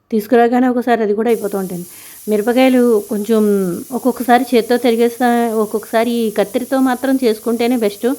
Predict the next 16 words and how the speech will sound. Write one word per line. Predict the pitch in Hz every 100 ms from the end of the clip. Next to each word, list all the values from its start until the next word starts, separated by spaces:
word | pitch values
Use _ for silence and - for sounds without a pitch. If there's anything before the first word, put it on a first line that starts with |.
| - - - -
ఎందుకంటే | 214 214 240 247 254
కళ్ళు, | 240 226 208
మొహం | 220 208 233
ఎప్పుడైనా | 240 233 233 247
తగిలింది | 240 214 233 262
అనుకోండి | 240 240 233
కారం | 220 202 208 220 202
ఫేస్కి, | 208 196 196 208 190 - - -
అంతే. | 208 202 214 - -
మ్, | 226 208 202
నాకు | 202 202
ఒకసారి | 202 208 202 214
అయ్యింది, | 202 214 208
అందుకు | 190 190
అప్పటి | 196 202 190
నుంచి | 226